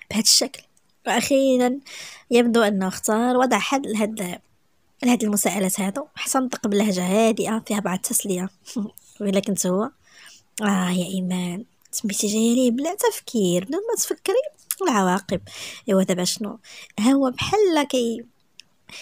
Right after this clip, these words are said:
كيخبرك أنه ما عنده حتى علاقة به. كانت كتحاول تبين ديك اللكنة الفرنسية في ال-، كتحاول تبينها في الجملة ديالو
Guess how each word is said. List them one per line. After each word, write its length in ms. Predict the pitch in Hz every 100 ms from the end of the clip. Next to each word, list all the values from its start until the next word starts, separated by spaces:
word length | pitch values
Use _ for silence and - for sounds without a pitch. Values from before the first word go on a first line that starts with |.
| - - 240 -
كيخبرك 580 | 247 - 320 254 - - -
أنه 520 | 208 185 170 170 202 - -
ما 60 |
عنده 160 | 214 202
حتى 120 | 220
علاقة 400 | 190 190 202 185
به. 200 | 180 190 - _ _ _ -
كانت 160 | 330 -
كتحاول 400 | 330 - 392 330
تبين 600 | 226 220 208 196 180 - - - -
ديك 200 | 220 220
اللكنة 340 | 214 254 277 220
الفرنسية 600 | - 190 190 - 208 190
في 160 | -
ال-، 360 | 175 170 165 - _ _ _ - -
كتحاول 420 | - - 320 294
تبينها 520 | - 208 214 226 185
في 80 | 180
الجملة 300 | 185 180 175
ديالو 420 | 196 208 302